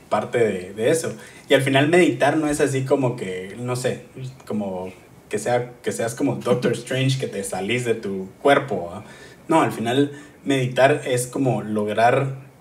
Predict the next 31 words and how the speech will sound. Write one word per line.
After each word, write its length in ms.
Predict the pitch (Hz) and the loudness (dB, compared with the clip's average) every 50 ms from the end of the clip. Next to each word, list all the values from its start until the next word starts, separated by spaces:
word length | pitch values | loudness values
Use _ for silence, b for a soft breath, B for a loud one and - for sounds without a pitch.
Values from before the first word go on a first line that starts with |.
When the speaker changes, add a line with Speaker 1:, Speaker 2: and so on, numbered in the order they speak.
| - - - - - - | -20 -20 -20 -20 -14 -8
Speaker 1:
no 180 | 104 117 131 131 | -4 -2 0 0
pensar 300 | 147 135 131 143 135 135 | 0 0 2 2 2 2
en 120 | 131 127 131 | 2 0 0
nada, 340 | 151 156 139 - - - - | 0 0 0 -2 -6 -12 -14
o 40 | - | -8
sea, 200 | - 120 107 98 | -4 -2 -2 -2
dejar 340 | 95 95 - 113 113 123 123 | -4 -4 -2 -2 -2 -2 -2
tu 80 | - 131 | -4 -2
mente 280 | 127 127 127 131 131 135 | 0 0 0 0 0 0
en 120 | 123 123 120 | -2 0 2
blanco 500 | 127 139 147 156 151 - 151 147 143 135 | 2 2 2 2 0 2 4 4 4 4
y, 60 | 120 107 | 4 2
y 300 | 104 98 101 101 104 101 | 0 -2 -4 -6 -6 -6
de 100 | 98 92 | -6 -6
verdad 260 | 92 92 95 107 107 | -6 -2 -2 -2 -2
como 220 | - 131 123 120 123 | 0 -2 -2 -2 0
que 100 | 127 123 | 0 0
limpiar 560 | 117 107 95 95 98 - 104 104 131 131 - | 0 0 -4 -6 -6 -4 -2 -2 -2 -2 -2
tu 80 | 139 | -2
mente 300 | 120 117 120 120 120 131 | -2 -2 -2 -2 0 4
de, 240 | 131 127 113 107 101 | 4 4 4 4 0
de 160 | 95 101 101 | 0 -4 -4
pensamientos 1040 | 98 - 110 107 107 110 104 98 98 104 107 104 117 113 110 110 - - - - - - 180 | -2 -2 -4 -4 -2 -2 -2 -2 -2 -4 -4 -2 0 0 0 -2 -4 -10 -12 -14 -12 -8 -6
Speaker 2:
Ujú. 240 | 165 170 170 165 147 - | -4 -4 -4 -6 -6 -2
Speaker 1:
que 120 | - 226 - | 0 0 0
se 160 | - - 107 | 0 0 0
vienen 320 | 104 110 220 131 135 127 | 0 0 0 0 0 0
así 200 | 110 107 - 120 | 0 -2 -2 0
de 160 | 120 123 127 | 2 4 4
la 120 | 123 107 98 | 4 2 0
nada 640 | 98 107 117 123 123 120 113 107 104 101 98 95 92 | -2 -2 -2 0 0 0 0 -2 -2 -4 -6 -8 -8